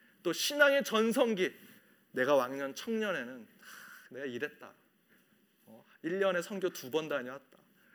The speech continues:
일 년에 열 명씩, 스무 명씩 전도했다. 여러분, 우리 시카 기쁨의 교회에서 여러분 신앙의 전성기가 되십시오. 그래서 많이 더 전도하시고 더 열심과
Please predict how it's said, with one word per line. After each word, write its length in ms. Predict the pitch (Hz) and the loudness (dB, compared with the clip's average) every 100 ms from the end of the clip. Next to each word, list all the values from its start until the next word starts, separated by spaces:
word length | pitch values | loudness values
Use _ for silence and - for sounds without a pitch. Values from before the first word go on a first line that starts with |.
| _ - | _ 0
일 160 | 165 190 | 2 4
년에 220 | 190 165 | 4 4
열 180 | 139 165 | 4 4
명씩, 320 | 196 190 202 | 2 0 -4
스무 200 | - 214 | -2 -2
명씩 280 | 202 - - | -2 -4 -10
전도했다. 600 | 139 143 156 - 98 - _ _ _ _ _ _ 123 | -10 -4 -4 -4 -14 -20 _ _ _ _ _ _ -10
여러분, 420 | 135 143 160 110 _ _ _ _ _ | -6 -6 -6 -10 _ _ _ _ _
우리 100 | 123 | -12
시카 220 | 123 - 233 | -10 -8 -6
기쁨의 500 | 180 - 226 226 190 | -4 2 6 6 6
교회에서 300 | 180 175 160 | 4 4 -2
여러분 240 | 143 147 | -4 -6
신앙의 360 | - 185 170 151 | -8 -4 -4 -6
전성기가 540 | 131 127 156 139 123 | -8 -10 -8 -8 -8
되십시오. 500 | - - - - - _ _ _ _ _ _ _ _ | -12 -16 -16 -16 -18 _ _ _ _ _ _ _ _
그래서 180 | - 123 | -12 -6
많이 240 | 123 131 131 | -2 -2 -4
더 140 | 135 | -8
전도하시고 880 | - 127 131 131 127 123 131 123 - | -8 -6 -4 -4 -8 -14 -16 -16 -12
더 280 | 180 190 180 | -8 -2 -2
열심과 720 | 135 156 - 165 151 151 139 | -2 -4 -6 -10 -6 -8 -8